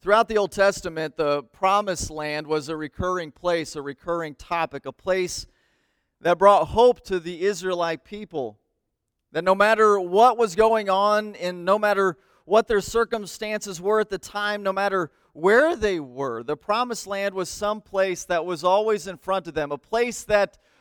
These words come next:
brought them hope. You can almost get a sense of this, like when the Jews were in Egypt and they were enslaved to the Egyptians.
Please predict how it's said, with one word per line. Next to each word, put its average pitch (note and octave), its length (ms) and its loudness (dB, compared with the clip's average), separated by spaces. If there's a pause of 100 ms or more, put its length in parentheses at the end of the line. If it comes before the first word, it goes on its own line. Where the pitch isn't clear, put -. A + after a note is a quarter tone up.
brought G3+ 320 6
them F#3+ 200 -4
hope. G3+ 560 6 (1000)
You G#3+ 140 -6
can A#3 100 2
almost C4+ 380 8
get B3 100 6
a A3 80 0
sense C4 380 -6
of G3 180 -2
this, G3 400 -2
like F#3+ 340 0
when A3+ 320 -2 (460)
the G#3+ 400 -6
Jews A3+ 460 -2
were A3+ 280 6
in G#3+ 280 -4
Egypt A#3+ 420 -2
and G#3+ 100 -6
they G#3+ 120 2
were G#3+ 200 4
enslaved A3+ 1000 0
to A#3 100 -8
the A3 160 -4
Egyptians. G3+ 840 -4